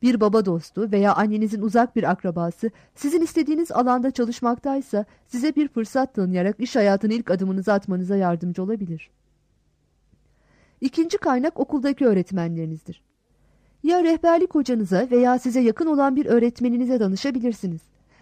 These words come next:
Çalışmak istediğinizi, kendiniz hakkındaki bilgileri de anlatarak onun yardımını isteyebilirsiniz. Öğretmeniniz sizi tanıdığı ve yetenekleriniz hakkında fikir sahibi olduğundan yararlı öğütler verebilir,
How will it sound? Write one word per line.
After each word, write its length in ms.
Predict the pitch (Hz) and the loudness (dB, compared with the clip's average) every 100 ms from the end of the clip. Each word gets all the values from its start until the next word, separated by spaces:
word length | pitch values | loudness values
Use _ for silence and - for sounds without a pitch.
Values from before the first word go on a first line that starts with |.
| _ | _
Çalışmak 440 | 262 233 233 226 | 0 0 -2 -4
istediğinizi, 720 | - - 196 170 156 156 196 - _ | -4 -4 -2 -2 -6 -4 -6 -6 _
kendiniz 440 | - 254 254 285 330 | 0 2 2 0 0
hakkındaki 520 | 285 294 269 277 262 | 0 0 -2 -2 -2
bilgileri 420 | 254 202 262 262 | 0 0 0 0
de 60 | 233 | 0
anlatarak 580 | 208 190 - 196 240 233 | 0 -2 -2 -2 -2 0
onun 160 | 254 | 0
yardımını 460 | 247 240 233 233 277 | 2 2 2 0 -2
isteyebilirsiniz. 840 | 285 277 285 277 277 - 202 165 - _ _ _ _ _ _ _ _ | -4 -4 -4 -4 -6 -8 -10 -10 -14 _ _ _ _ _ _ _ _
Öğretmeniniz 640 | - 285 330 359 349 359 381 | 2 2 2 0 0 0 -2
sizi 300 | - 285 311 | -4 -4 -2
tanıdığı 520 | 302 262 208 208 233 | 0 0 0 0 2
ve 60 | 233 | 2
yetenekleriniz 720 | 240 254 254 247 262 302 285 | 2 0 -2 0 -2 -2 -2
hakkında 360 | 247 262 247 | -2 0 2
fikir 260 | 240 226 311 | 2 0 0
sahibi 380 | - 254 247 254 | 2 2 2 2
olduğundan 500 | 247 240 240 254 233 | 0 0 0 0 2
yararlı 400 | 226 226 254 254 | 2 2 2 -2
öğütler 320 | 233 233 226 | 0 0 2
verebilir, 520 | 214 208 185 180 | 0 -2 -4 -6